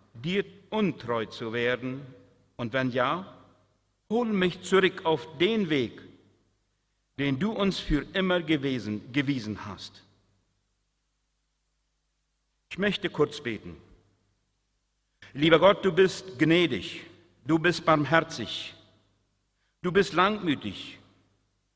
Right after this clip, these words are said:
Wir sehen an diesem Beispiel an David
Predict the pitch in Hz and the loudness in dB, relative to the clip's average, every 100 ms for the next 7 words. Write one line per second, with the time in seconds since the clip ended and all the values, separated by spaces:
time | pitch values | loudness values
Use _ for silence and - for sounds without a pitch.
0 | _ _ _ - 120 165 160 131 175 196 | _ _ _ -14 2 4 4 2 4 4
1 | 190 165 151 156 143 131 147 185 - - | 4 2 2 2 2 4 4 2 -2 -6
2 | 185 185 180 - 143 139 131 160 165 165 | -8 -6 -8 -10 -4 -2 2 4 4 2
3 | 165 | -4